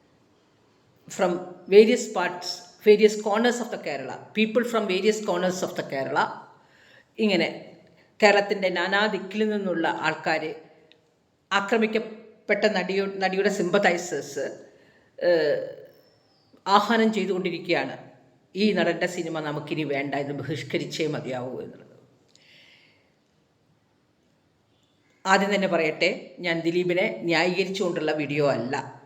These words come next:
എൻ്റെ ഇതിനു മുന്നുള്ള വീഡിയോകളൊക്കെ ശ്രദ്ധിച്ചാലറിയാം ഞാൻ നടിക്കൊപ്പം തന്നെയാണ് എന്നുള്ളത്. ജനങ്ങൾ ഇങ്ങനെ പറയുന്നത് കൊണ്ട് അവരെ കുറ്റം പറയാനാകില്ല.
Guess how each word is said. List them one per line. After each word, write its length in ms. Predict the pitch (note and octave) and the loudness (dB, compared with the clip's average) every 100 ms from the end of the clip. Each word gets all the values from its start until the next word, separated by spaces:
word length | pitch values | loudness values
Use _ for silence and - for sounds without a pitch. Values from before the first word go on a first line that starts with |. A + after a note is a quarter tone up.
| - | -6
എൻ്റെ 180 | E3 | 2
ഇതിനു 180 | E3+ E3+ | 2 2
മുന്നുള്ള 320 | F#3 F3+ F3+ | 0 0 2
വീഡിയോകളൊക്കെ 640 | F#3 E3 F3+ F3+ F3 E3 G3 | 0 0 0 0 0 0 -4
ശ്രദ്ധിച്ചാലറിയാം 920 | - D3+ F#3 F#3 F#3+ E3+ E3+ E3+ A3+ - - F3 | -6 -6 -4 0 2 2 0 -2 -4 -8 -10 -2
ഞാൻ 180 | E3+ | 0
നടിക്കൊപ്പം 600 | E3 D3+ D#3+ D#3 - D#3 | 0 -2 -2 -2 -2 -2
തന്നെയാണ് 720 | D3 C#3+ C#3+ B2 G#2+ C3+ D3 - | -2 -2 -2 -4 -2 -4 -4 -6
എന്നുള്ളത്. 400 | C#3+ A#2 G#2 - - - _ _ _ _ _ _ _ _ _ _ _ _ _ - | -8 -8 -10 -16 -20 -20 _ _ _ _ _ _ _ _ _ _ _ _ _ -16
ജനങ്ങൾ 600 | F#3 G3 A#3 C4 D4 E4+ | 0 4 6 6 4 2
ഇങ്ങനെ 560 | C4+ B3+ C4+ C4+ - - | 0 0 0 -2 -8 0
പറയുന്നത് 540 | G3 F#3+ A3 A#3+ G#3 | 2 2 2 0 0
കൊണ്ട് 580 | F3+ D#3 D3+ F#3 - - - - _ _ _ - - _ _ _ _ _ - | -2 -2 0 0 -2 -10 -14 -20 _ _ _ -20 -20 _ _ _ _ _ -4
അവരെ 240 | F3+ F#3+ | 0 2
കുറ്റം 320 | G3+ F3+ F#3+ | 2 0 -2
പറയാനാകില്ല. 840 | - E3+ D#3+ D3 C#3 C#3+ A#2+ A2 | 0 -2 -2 -4 -6 -8 -8 -10